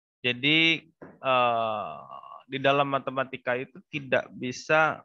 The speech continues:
membuat, eh, memberikan contoh untuk membuktikan suatu pernyataan. Jadi kalau misalkan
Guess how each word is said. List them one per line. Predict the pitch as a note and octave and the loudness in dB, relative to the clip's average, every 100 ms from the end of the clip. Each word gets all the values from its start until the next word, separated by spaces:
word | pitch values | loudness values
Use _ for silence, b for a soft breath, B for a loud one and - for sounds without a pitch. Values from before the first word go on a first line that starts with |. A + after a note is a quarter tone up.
| _ | _
membuat, | - C#3+ C3+ C3 B2+ B2+ C3+ - | -8 -6 -6 -4 -2 2 2 4
eh, | C3+ | 0
memberikan | C3+ C3 B2+ B2 C3 C3 C3+ | -2 -4 -4 -2 -2 -2 -2
contoh | B2+ B2+ B2+ D3+ - _ _ _ _ _ _ _ | -4 -2 0 0 0 _ _ _ _ _ _ _
untuk | C3 B2+ C#3+ | -8 -6 -6
membuktikan | C#3 C3 B2 B2 C#3 | -6 -6 -6 -4 -4
suatu | C3+ C3+ B2 B2 | -2 -2 -2 -2
pernyataan. | B2 A#2+ A#2+ B2 B2+ | -4 -4 -2 -2 -2
Jadi | B2+ C#3 | -2 -2
kalau | C3 C3 | 2 4
misalkan | B2+ B2 B2 A#2+ C3 | 2 -2 -6 -2 -2